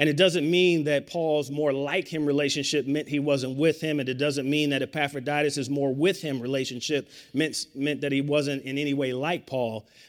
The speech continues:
but it does sound like they have different relationships with Paul. When Paul talks about sending Timothy, he's almost talk about, he's talking about sending the next best guy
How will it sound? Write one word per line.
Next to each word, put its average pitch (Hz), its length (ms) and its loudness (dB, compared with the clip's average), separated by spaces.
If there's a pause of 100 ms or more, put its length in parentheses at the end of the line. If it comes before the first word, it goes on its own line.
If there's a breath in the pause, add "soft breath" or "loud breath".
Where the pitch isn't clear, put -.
but 156 140 4
it 139 160 2
does 175 320 0
sound 160 260 -2
like 143 200 0
they 143 100 0
have 139 460 -4
different 156 360 -2
relationships 139 1000 0
with 127 240 -4
Paul. 117 420 0 (360 soft breath)
When 131 160 -2
Paul 170 240 4
talks 170 320 2
about 147 240 0
sending 139 400 2
Timothy, 165 500 2
he's 135 240 -2
almost 151 340 -4
talk 151 220 -4
about, 139 360 -2 (200 loud breath)
he's 139 160 0
talking 170 240 0
about 147 220 2
sending 175 480 2
the 127 200 -2
next 165 420 -4
best 139 420 -6
guy 131 500 -2